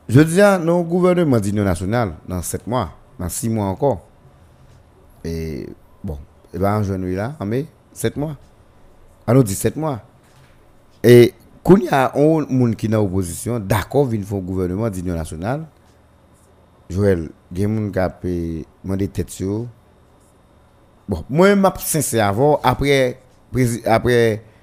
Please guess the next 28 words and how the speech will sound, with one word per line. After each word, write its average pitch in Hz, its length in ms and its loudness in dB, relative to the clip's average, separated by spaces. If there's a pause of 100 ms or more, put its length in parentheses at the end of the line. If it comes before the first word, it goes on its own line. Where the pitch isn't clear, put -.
(600)
après 117 640 0
sénateur 110 460 0
D 101 160 4
A, 127 260 0 (560)
après 107 180 2
sénateur 107 320 2
D 98 140 2
A, 139 240 2
c'est - 160 -14
pas 113 140 0
un 147 480 0
autre 127 180 0
monde 135 300 2 (880)
où 104 80 -2
tu 104 80 0
as 113 40 2
râlé 113 480 4
dans 117 100 0
l'opposition, 104 560 -2
où 92 60 -6
tu 90 80 -2
as 95 200 0
dit 90 180 0
à 107 80 6
venir 95 180 -4
premier 98 180 0
ministre 95 360 -6
là, 123 280 -4